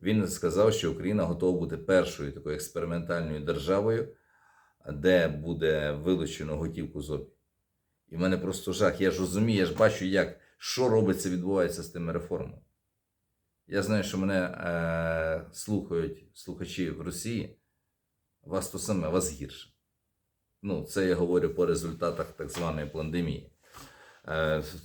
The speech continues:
в нас, е, просто ідіоти, а вас, ваші ідіоти ще й при тому брали активну глобальну участь в цих всіх процесах. Ну, стосовно випуску певних препаратів і так далі, і так далі.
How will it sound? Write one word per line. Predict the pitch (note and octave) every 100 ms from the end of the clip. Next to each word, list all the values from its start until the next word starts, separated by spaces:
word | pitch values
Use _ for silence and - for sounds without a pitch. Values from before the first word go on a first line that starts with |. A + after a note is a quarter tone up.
| -
в | C#2+ E2 G2
нас, | G#2+ F#2+ - - F2+
е, | F2
просто | F2 A2+ - -
ідіоти, | F2+ E2 G2+ E2 D#2+ D2
а | C2+ D#2
вас, | E2+ D#2 - -
ваші | D#2+ E2 - D#2+ D2+ C#2+ C#2
ідіоти | D2+ D#2+ E2 D2+ D2+
ще | - D#2
й |
при | C#2+ D2
тому | D2 D#2+ D2+
брали | D2 D2 C#2+ C#2 - _ _
активну | F#2+ - - F2+ E2+ D2
глобальну | E2+ F#2+ D#2+ E2+ C#2+ C#2+
участь | C2+ - C#2+ -
в |
цих | B1
всіх | - C#2 -
процесах. | - - - - - _ _ _ _ _
Ну, | C#3 D#2+ -
стосовно | - - E2+ F#2 D#2 C#2+ C#2+
випуску | C#2 C#2+ E2+ - - -
певних | - D#2+ C#2+ C#2+
препаратів | - D#2+ F2+ G#2+ G#2 D2
і | C#2
так | D2 D2
далі, | D2 C2+
і |
так | C2 A#1
далі. | -